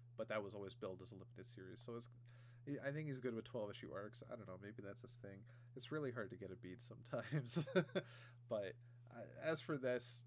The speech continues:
Nightwing number ninety-eight, I really enjoyed it. I, so we've got Night Might, we've got Bitewing. Uh, what other puns can Taylor give us in the future?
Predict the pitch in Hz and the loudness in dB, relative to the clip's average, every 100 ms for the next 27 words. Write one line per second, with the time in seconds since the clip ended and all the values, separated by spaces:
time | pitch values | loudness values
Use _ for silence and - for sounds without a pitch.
0 | 120 120 117 123 117 110 104 101 98 98 | -4 -2 -2 0 0 0 0 0 0 0
1 | - 98 107 117 110 107 92 98 92 - | -2 0 2 2 0 2 4 4 4 -2
2 | - - - - 110 104 117 127 113 123 | -14 -14 -14 -10 -6 -4 -2 0 4 6
3 | 113 101 131 156 123 139 143 - - - | 6 4 2 2 2 2 0 -6 -14 -14
4 | - - 117 117 98 - 110 123 123 123 | -14 -10 -2 4 4 6 2 2 0 -2
5 | 123 123 127 - - - - - - 110 | -2 -6 -8 -12 -16 -16 -16 -14 -4 0
6 | 101 95 95 92 101 104 113 127 123 120 | 4 4 4 2 -2 0 2 4 0 -2
7 | - 127 135 120 131 117 131 120 110 104 | -2 0 0 -4 -4 -2 -2 0 0 -2
8 | 98 113 87 - - - - - - 107 | -2 -2 -4 -6 -12 -12 -12 -12 -8 -8
9 | 110 95 | -6 -8